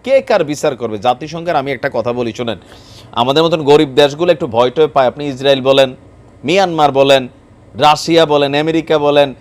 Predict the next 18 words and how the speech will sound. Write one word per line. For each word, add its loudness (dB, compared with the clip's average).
এ -6
ফাত্তা 0
দেয় 4
কেউ -2
এগুলারে। -6
এখন -12
আমাদের -2
একটু -8
পাত্তা -2
পোত্তা -6
দেওয়া 4
লাগে, 0
এই -2
জন্য -6
এগুলা -4
লাগে 2
আর -2
কি। -20